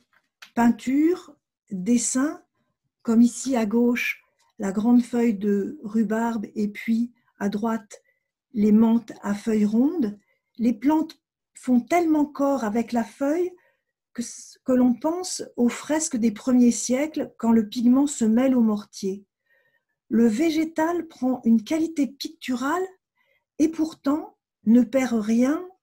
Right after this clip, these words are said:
de son identité botanique. Ici, sur ces planches d'herbier, de tout petits éléments.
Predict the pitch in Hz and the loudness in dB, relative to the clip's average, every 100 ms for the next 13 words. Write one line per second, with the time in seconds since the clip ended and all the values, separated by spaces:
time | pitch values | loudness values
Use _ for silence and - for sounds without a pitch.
0 | _ _ 214 226 247 247 254 240 240 - | _ _ -2 0 4 6 6 4 2 -2
1 | 214 262 277 311 - _ _ _ 202 247 | -12 -4 -4 -4 -10 _ _ _ -2 0
2 | 214 202 175 - - _ _ _ _ _ | 0 0 -2 -12 -20 _ _ _ _ _
3 | _ _ _ _ _ _ _ _ _ _ | _ _ _ _ _ _ _ _ _ _
4 | _ _ _ _ _ _ _ _ _ _ | _ _ _ _ _ _ _ _ _ _
5 | _ _ _ _ _ _ _ _ _ _ | _ _ _ _ _ _ _ _ _ _
6 | _ _ _ _ _ _ _ _ _ _ | _ _ _ _ _ _ _ _ _ _
7 | _ _ _ - 262 - 330 381 392 - | _ _ _ -8 -8 -6 -6 -6 -8 -14
8 | - 247 - 247 233 - _ _ _ 247 | -10 -8 -4 -2 -2 -4 _ _ _ -2
9 | 277 277 214 220 220 226 302 349 - 240 | 0 0 -2 -2 -2 -2 -4 -4 -4 -4
10 | 247 - 403 311 320 269 262 233 208 180 | -2 -6 -4 -6 -6 -6 -2 2 2 0
11 | 180 | -6